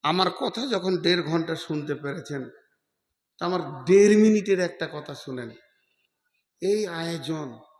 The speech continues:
এই লাইট, সাউন্ড, মাইক, এত কিছু একটা কমিটি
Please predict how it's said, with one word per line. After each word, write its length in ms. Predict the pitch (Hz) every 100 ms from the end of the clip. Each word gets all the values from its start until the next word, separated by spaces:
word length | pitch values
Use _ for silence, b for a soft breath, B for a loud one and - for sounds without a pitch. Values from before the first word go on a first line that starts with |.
| _ _ _
এই 260 | 165 190 175
লাইট, 460 | 147 165 185 170
সাউন্ড, 840 | - - 151 165 170 160 123 120
মাইক, 320 | 143 170 180 160 - _ _ _ _ _ _ _
এত 240 | 160 175 233 -
কিছু 300 | 233 - 240
একটা 200 | 233 233
কমিটি 720 | - 196 214 226 - 214